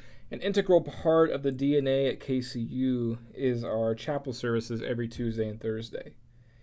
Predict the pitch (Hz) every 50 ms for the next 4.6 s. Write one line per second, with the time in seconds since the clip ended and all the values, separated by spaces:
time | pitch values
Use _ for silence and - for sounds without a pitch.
0 | - - - - - - 131 131 120 - - - 185 180 175 160 165 160 143 143
1 | 127 123 120 139 151 165 160 - - - - 147 151 147 - - 147 143 135 131
2 | 123 120 117 110 - 110 113 117 120 120 143 143 147 151 147 143 135 127 117 113
3 | 131 131 139 139 123 127 123 127 131 131 131 131 123 117 113 113 - - - -
4 | 139 139 135 131 117 113 107 113 117 - -